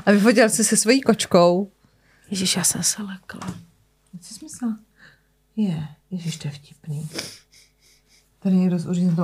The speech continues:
Speaker 1: a má i, ale to, i krvavej ten nůž, to je vtipný. Ona má, víš, co má i fakt
Speaker 2: Aha.
Speaker 1: na té krvi. Teda na tom tam. A co to jako? To je jako figurína a myslím, že to je zapatlaný kečupem jenom,
Speaker 2: Já
Speaker 1: jo?
Speaker 2: si myslím, že to je
Speaker 1: Ježiš, to je
Speaker 2: zapatlaný kečupem.
Speaker 1: vtipný, ale.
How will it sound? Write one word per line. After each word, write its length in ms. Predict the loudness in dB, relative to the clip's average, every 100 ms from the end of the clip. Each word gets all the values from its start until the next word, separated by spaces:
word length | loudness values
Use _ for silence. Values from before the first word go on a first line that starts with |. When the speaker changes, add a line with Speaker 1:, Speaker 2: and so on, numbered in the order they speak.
| 0
Speaker 1:
a 60 |
má 320 | 0 2 0 -2
i, 180 | -4
ale 180 | -2 -2
to, 320 | -2 -2 -2 -4
i 120 | -8
krvavej 420 | -2 0 2 0
ten 200 | 0 0
nůž, 280 | 0 -2 -6
to 100 | -10
je 40 | -10
vtipný. 680 | -10 -12 -6 -2 -2 -4 -6
Ona 140 | -2 0
má, 120 | 0
víš, 220 | -2 -4
co 60 | -6
má 120 | -6
i 100 | -4
fakt 140 | -4
Speaker 2:
Aha. 160 | -2 -2
Speaker 1:
na 100 | -2
té 60 | -6
krvi. 320 | -6 -6 -6 -10 _ _ 0
Teda 180 | 2
na 120 | 2 0
tom 220 | -4 -2
tam. 260 | -2 -2 -4 -14 -18 -18 -20 _ _ _ -20 _ _ _ _ _ _ -16
A 40 | -8
co 140 | -4
to 140 | -2 -2
jako? 280 | -2 -6 -12 -12 _
To 80 | 2
je 40 |
jako 160 | 4 2
figurína 580 | 2 4 6 8 8 6
a 80 | 4
myslím, 240 | 2 4
že 40 |
to 60 | 4
je 40 |
zapatlaný 520 | 4 4 4 4 4 4
kečupem 440 | 2 2 4 6
jenom, 200 | 6 6
Speaker 2:
Já 60 | 4
Speaker 1:
jo? 40 |
Speaker 2:
si 120 | 4
myslím, 280 | 0 0 -4
že 80 | -4
to 80 | -6
je 60 | 2
Speaker 1:
Ježiš, 240 | 4 6
to 100 | 4
je 40 | 2
Speaker 2:
zapatlaný 60 |
kečupem. 280 | 2 -4 -2
Speaker 1:
vtipný, 180 | 2 2
ale. 180 | 2